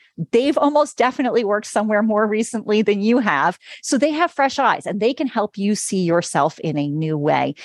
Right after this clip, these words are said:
And they'll, that will help you refine the story you wanna be telling.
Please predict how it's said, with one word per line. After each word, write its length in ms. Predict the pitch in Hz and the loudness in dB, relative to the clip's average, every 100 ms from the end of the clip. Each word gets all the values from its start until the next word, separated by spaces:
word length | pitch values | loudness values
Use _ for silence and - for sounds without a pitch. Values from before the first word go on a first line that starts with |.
| - - | -12 -4
And 220 | 175 143 | -2 2
they'll, 260 | 208 214 - | 4 4 2
that 200 | - 202 | 2 2
will 160 | 196 196 | 2 0
help 280 | 180 147 - | 2 -2 -2
you 260 | 147 151 - - | -4 -4 -4 -6
refine 460 | 165 165 151 156 160 | -4 -2 0 0 0
the 80 | 151 | -4
story 420 | - 147 139 135 | -4 -2 -2 -4
you 180 | 135 135 | -6 -4
wanna 220 | 147 143 | -4 -4
be 120 | 131 | -8
telling. 480 | - - - - 160 | -6 -8 -6 -10 -10